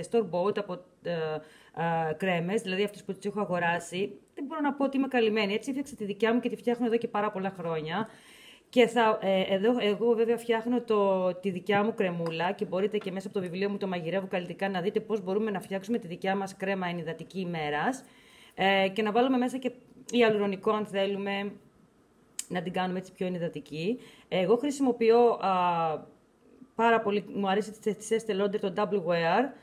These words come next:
ε, το make-up, γιατί είναι και σταθερό και μου κάνει και σαν χρώμα πάρα πολύ. Εδώ έχω ένα άδειο βαζάκι και θα σας δείξω πώς μπορούμε να τη φτιάξουμε. Λοιπόν, τι θα κάνουμε; Θα βάλουμε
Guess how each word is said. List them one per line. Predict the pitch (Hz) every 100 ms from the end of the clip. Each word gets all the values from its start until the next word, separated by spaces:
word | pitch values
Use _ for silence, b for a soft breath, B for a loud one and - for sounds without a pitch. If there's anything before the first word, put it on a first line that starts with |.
| B B B B B _ _ -
ε, | 185 185 180 175
το | 175 202 185
make-up, | 190 180 190 190
γιατί | 202
είναι | 226
και | 240 262
σταθερό | 262 240 220 180 175 180 220 262 -
και | - 226
μου | 214
κάνει | 226 247 277
και | 269 269
σαν | 190 254 262
χρώμα | - 240 233 196 170 -
πάρα | 214 196
πολύ. | - 214
Εδώ | 262
έχω | 285 262
ένα | 240
άδειο | 220 196 185
βαζάκι | 165 156 151 151 202 359 - - B B B B B
και | 240
θα | 233 226
σας | 208 202
δείξω | 277 330
πώς | - 285
μπορούμε | 247 285 330
να | 330 294 285 277 269 269 262 254
τη | 254
φτιάξουμε. | - 247 208 190 170 165
Λοιπόν, | 202 208
τι | 330
θα | 302
κάνουμε; | 226 185 160 151 139 B B B
Θα | - 196
βάλουμε | 180 262 285 240 180 147